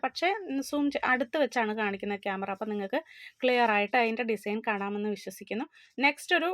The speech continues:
ഒരു വെറൈറ്റി ഫ്ലോറൽ പ്രിന്റാണ്. കുറച്ച് വലിയ പ്രിന്റാണ്, ഫ്ലോറൽ പ്രിന്റാണ് ട്ടോ. പക്ഷേ, ആ, ഡാർക്ക് കളർ ചാർട്ടിൽ ബ്രൈറ്റ് ആയിട്ടുള്ള ഫ്ലോറൽ പ്രിന്റാണ് അതിൽ വന്നിട്ടുള്ളത്. ആ, നന്നായിട്ടുണ്ടാകും.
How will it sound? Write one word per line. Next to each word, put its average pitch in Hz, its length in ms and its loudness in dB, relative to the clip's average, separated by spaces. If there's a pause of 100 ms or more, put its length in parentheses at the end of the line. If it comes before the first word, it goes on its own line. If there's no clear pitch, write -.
(140)
ഒരു 254 240 2
വെറൈറ്റി 262 480 4
ഫ്ലോറൽ 240 420 0
പ്രിന്റാണ്. 233 440 -2
കുറച്ച് 339 260 0
വലിയ 302 240 2
പ്രിന്റാണ്, 202 540 0
ഫ്ലോറൽ 202 380 -2
പ്രിന്റാണ് 190 480 -4
ട്ടോ. 202 160 -2 (500)
പക്ഷേ, 262 300 2 (220)
ആ, 262 100 2 (300)
ഡാർക്ക് 247 400 4
കളർ 233 280 0
ചാർട്ടിൽ 226 380 -2 (160)
ബ്രൈറ്റ് 240 340 4
ആയിട്ടുള്ള 277 300 2
ഫ്ലോറൽ 240 420 0
പ്രിന്റാണ് 214 520 -2
അതിൽ 202 180 -2
വന്നിട്ടുള്ളത്. 190 640 -4 (540)
ആ, 214 80 -2 (360)
നന്നായിട്ടുണ്ടാകും. 247 1040 2